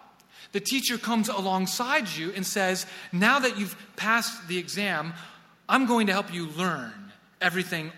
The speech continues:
on that exam so that you'll become what that degree says you are."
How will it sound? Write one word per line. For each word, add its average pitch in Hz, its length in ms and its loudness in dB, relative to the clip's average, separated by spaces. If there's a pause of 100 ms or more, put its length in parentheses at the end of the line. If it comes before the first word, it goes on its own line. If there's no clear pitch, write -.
on 165 240 2
that 139 140 -2
exam 120 500 -10 (180)
so - 120 -6
that 165 260 -6
you'll 214 140 2
become 127 720 -6 (540)
what 165 160 -4
that 165 200 0
degree 139 400 -8
says 123 360 -4
you 110 80 -10
are." 95 260 -18